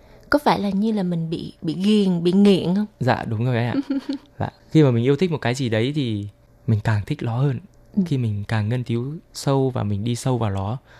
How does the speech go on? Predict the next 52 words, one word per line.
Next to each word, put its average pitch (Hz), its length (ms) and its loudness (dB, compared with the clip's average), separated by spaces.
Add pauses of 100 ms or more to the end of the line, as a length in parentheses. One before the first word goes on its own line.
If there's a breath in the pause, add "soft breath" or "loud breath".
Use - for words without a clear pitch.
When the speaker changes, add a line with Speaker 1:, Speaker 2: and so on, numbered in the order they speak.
(320 soft breath)
Speaker 2:
đấy, 110 200 2
nó 127 140 -4
một 123 160 -8
cái 110 120 -8
gì 110 160 -6
đấy 101 200 -6
liên 120 200 -6
quan 107 160 -6
đến 110 120 -4
cảm 98 180 -8
xúc - 220 -8
ạ. - 80 -14 (400 soft breath)
Speaker 1:
Ừ. 208 60 -6 (180)
Speaker 2:
Và 104 120 -2
mình, 101 400 -4 (260)
mỗi 139 140 2
một 151 100 2
giải 107 140 -2
đấu 104 200 0
như 139 100 -6
thế 123 180 -4
thì 135 100 -6
mình 117 160 -4
lại - 80 -8
trau 127 220 -4
dồi 110 160 -2
được 101 120 -4
nhiều 107 120 -2
kiến 110 200 -4
thức 151 140 -4
hơn. 139 180 -4 (340 soft breath)
Speaker 1:
Ừ. 208 60 2 (680)
Speaker 2:
Đối 131 160 6
với 160 80 6
em, 156 120 4
thắng 135 200 0
thua 156 160 2
nó 139 100 0
không 147 160 0
quan 143 140 -2
trọng. 131 180 -6 (1160)
Thắng, 123 340 -2 (380)
thua, 135 300 0 (380)
mình 107 100 0
học 107 180 -4
được 104 140 -4
gì 101 280 -2 (420)
tại 107 140 -4
cái 123 100 -6
giải 107 160 -6
đấu 104 180 -4
đấy, 107 220 -6